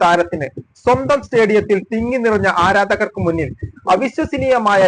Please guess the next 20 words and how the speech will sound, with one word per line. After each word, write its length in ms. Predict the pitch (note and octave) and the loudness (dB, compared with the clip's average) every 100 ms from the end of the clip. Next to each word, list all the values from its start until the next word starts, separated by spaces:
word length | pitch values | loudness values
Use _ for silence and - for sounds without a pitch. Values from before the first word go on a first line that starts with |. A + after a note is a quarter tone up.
| F3+ | 4
യാത്രയയപ്പ് 500 | F#3 F#3 G#3+ G3+ G#3 F#3 | 2 2 0 0 -2 0
നൽകിയാണ് 480 | F3 D#3+ D#3 C#3+ B2+ - F3 | 0 0 0 0 -6 -4 0
ടോട്ടനം 380 | F#3 A3 G#3+ F#3+ | 2 2 -2 -2
ഹോട്ട്സ്പയർ 420 | F3 E3+ - E3 - - | -2 -2 -2 -2 -2 -2
സണ്ണിനെ 360 | E3+ F#3+ F3 E3 | -2 0 0 2
യാത്രയാക്കിയത്. 640 | F3 E3+ D3+ C#3 C#3+ C#3+ B2+ - - - - - G3+ | 2 0 -2 -2 -6 -10 -12 -16 -20 -20 -16 -6 -2
Welcome 260 | - C#4 A#3 | 0 2 2
back 120 | G3 | 0
to 80 | F3+ C3 - | -2 -8 -4
Tesla 280 | F#3+ - - E3 | -4 0 0 -2
Sports. 340 | - C3 - - - - - - A3 | -4 -8 -10 -10 -12 -10 -12 -6 0
കൊറിയയിൽ 400 | A#3+ C#4+ D#4 B3+ | 2 4 2 2
നിന്ന് 220 | A#3+ A3 - D#3 | 2 0 -2 -2
ജർമ്മനി 400 | E3+ G#3 A#3 C4 | 2 2 2 2
വഴി 200 | A#3+ A3 G#3 | 4 2 2
ലണ്ടനിലെത്തിയ 760 | G3+ G#3 A3+ A3+ G3+ F3+ F#3+ E3+ | 0 2 0 2 0 2 2 2
സണ്ണ് 280 | F3+ E3 F3 D3 - | 0 -2 -2 -4 0
ഒരു 160 | G#3+ A3+ | 0 2
യഥാർത്ഥ 400 | A3+ A#3 C#4 C4+ B3 G3+ | 0 2 2 2 0 0
യൂറോപ്യൻ 460 | A#3+ C4 C4 C4 | 0 2 2 0